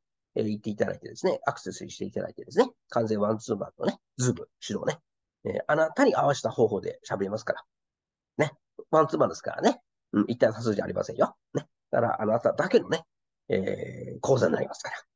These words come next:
ら。ね。それで、えー、シーブイピー、ちょっと特訓したいな、わかるようになりたいなと思うあなたはね、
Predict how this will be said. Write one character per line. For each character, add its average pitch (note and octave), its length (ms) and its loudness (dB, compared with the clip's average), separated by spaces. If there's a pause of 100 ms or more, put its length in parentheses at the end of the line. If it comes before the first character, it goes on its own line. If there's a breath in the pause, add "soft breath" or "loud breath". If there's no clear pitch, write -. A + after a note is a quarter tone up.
ら。 F3 100 2
ね。 - 80 -8 (140)
そ A#3+ 120 6
れ B3 40 6
で、 B3 180 6 (360)
え G#2 40 2 (140)
ー、 G#2 60 -4
シ C3+ 180 4
ー B2 40 6
ブ B2 100 6
イ - 20 0
ピ A2 80 4
ー、 - 80 -4 (220)
ち - 60 4
ょ - 20 6
っ B3+ 80 -8
と G#3 80 -6
特 D#3+ 200 2
訓 D#3 160 4
し - 40 -2
た F#3+ 100 2
い G3+ 60 2
な、 D4+ 180 4 (280)
わ C3 120 6
か - 60 6
る C#3 80 10
よ D3 60 8
う - 20 4
に D3+ 40 6
な E3+ 60 8
り F#3+ 80 4
た A#3+ 80 4
い B3+ 40 4
な D#4+ 180 4
と - 100 -2
思 A2 140 6
う - 80 0 (140)
あ B2 80 2
な G#2+ 80 4
た - 120 -8
は - 80 -10
ね、 - 180 2